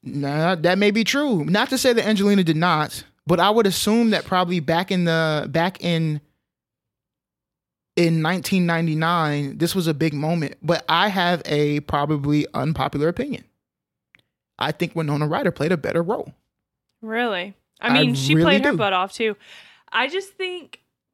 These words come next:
Speaker 2: and it's not even the lashing out part of Angelina's role that I thought was the best. I think, and I rarely ever do this, but I remember watching it and when they were on the stairs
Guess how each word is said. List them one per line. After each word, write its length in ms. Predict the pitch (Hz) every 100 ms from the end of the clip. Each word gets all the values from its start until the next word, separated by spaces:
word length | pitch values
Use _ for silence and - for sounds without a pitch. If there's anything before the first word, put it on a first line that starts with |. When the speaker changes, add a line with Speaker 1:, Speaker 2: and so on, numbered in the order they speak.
| _
Speaker 2:
and 120 | 269
it's 220 | 320 269
not 240 | 240 214 247
even 640 | 302 330 349 349 349 302 -
the 440 | 226 220 214 208
lashing 560 | 196 180 180 202 220 190
out 260 | 180 190
part 320 | - 208 208 -
of 120 | 202
Angelina's 920 | 214 208 214 214 208 208 208 202 - 202
role 360 | 214 220 220 208
that 120 | 202
I 140 | 196
thought 320 | 214 196 190 -
was 160 | 202
the 80 | 196
best. 480 | 185 180 220 - - _ - - _ -
I 160 | 220
think, 500 | 220 269 277 269 - - _ _ _ _ _ _
and 240 | - 233 226 -
I 400 | 226 247 240 -
rarely 680 | 214 196 208 214 220 208 190
ever 480 | 185 185 185 196 - 190 180
do 200 | 196 190
this, 300 | 214 247 240
but 180 | 214 -
I 500 | 190 202 208 202 185 - _ _ _ _ _ -
remember 440 | 214 208 208 208
watching 400 | 190 180 - 202
it 220 | 190 190 -
and 340 | 196 190 185
when 160 | 202 196
they 100 | 196
were 140 | 190
on 140 | 196 185
the 80 | 190
stairs 680 | - 208 190 180 185 196